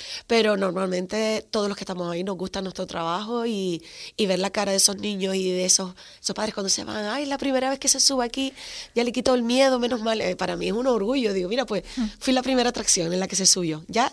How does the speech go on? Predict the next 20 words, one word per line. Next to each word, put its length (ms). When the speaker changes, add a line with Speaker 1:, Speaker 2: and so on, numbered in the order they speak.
Speaker 2:
he 140
creado 500
un 220
recuerdo 500
ahí". 200
Y 100
cuando 220
esa 120
persona 360
va 240
siendo 260
mayor, 560
como 200
tú, 140
que 80
recuerda 540
la 120
pista 260
de 100
coche, 320